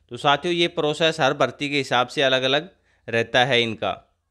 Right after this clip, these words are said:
पच्चीस पच्चीस प्रश्नों के अलग-अलग सेट भी हो सकते हैं, ये भी विचार चल रहा है। आयोग के अध्यक्ष भोपाल सिंह जी खत्री ने बताया कि आयोग इस पर भी विचार कर रहा है कि सौ प्रश्नों को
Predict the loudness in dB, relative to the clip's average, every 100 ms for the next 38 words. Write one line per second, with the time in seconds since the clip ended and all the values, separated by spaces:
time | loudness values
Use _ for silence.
0 | _ _ _ _ _ _ _ _ -2 -2
1 | 0 -4 -2 -6 -2 -4 -2 -4 -2 -4
2 | -4 0 2 2 2 0 -2 0 0 0
3 | -2 -6 -4 -6 -4 -6 -6 -4 -2 -2
4 | -2 -2 -4 2 2 2 -2 0 2 2
5 | -2 _ _ _ 0 2 2 0 -2 -2
6 | -2 -4 -6 -2 0 -2 -4 -8 -6 -8
7 | -6 -4 -4 -2 2 2 0 -4 0 0
8 | 0 -4 -8 -6 -8 -6 -6 -2 0 0
9 | -2 0 0 0 -6 -6 -6 -4 -6 -6
10 | -8 -6 -4 -6 -6